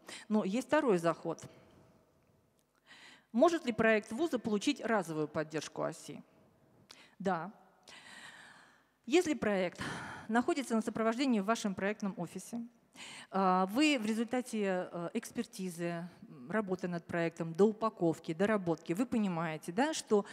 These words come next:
а, вы готовы его поддерживать, вы, вы готовы оказать ему меры поддержки, но есть, э, некая проблема, которая может быть решена только на уровне федеральном.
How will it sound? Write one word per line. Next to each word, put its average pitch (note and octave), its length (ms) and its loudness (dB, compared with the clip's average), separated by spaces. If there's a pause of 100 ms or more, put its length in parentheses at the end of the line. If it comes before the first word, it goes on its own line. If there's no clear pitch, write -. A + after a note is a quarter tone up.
(260)
а, F#3 240 2
вы A3+ 160 6
готовы G#3 460 4
его D#3 280 -2
поддерживать, G#3 760 -2
вы, G3+ 260 4
вы G#3 120 0
готовы F#3+ 400 0
оказать F3+ 420 -4
ему E3+ 120 -6
меры E3+ 200 -2
поддержки, F#3 580 -2
но F#3 300 2 (600)
есть, G3 640 -2
э, E3+ 640 4
некая F#3+ 540 4
проблема, G#3 600 -2 (180)
которая A#3+ 280 -4
может G#3 200 -4
быть G3 120 -6
решена G#3+ 400 0
только A3 300 -4
на D#3 140 -4
уровне F3+ 680 -2
федеральном. E3+ 580 -2